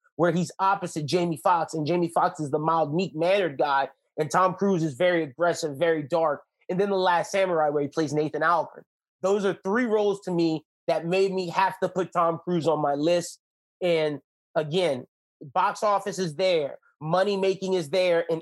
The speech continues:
acting ability and impact on cinema is there. Tom Cruise is my number nineteen.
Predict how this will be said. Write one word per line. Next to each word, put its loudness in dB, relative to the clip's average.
acting 2
ability 0
and -2
impact 0
on 0
cinema 0
is -2
there. 2
Tom 2
Cruise 0
is -4
my 2
number 0
nineteen. -6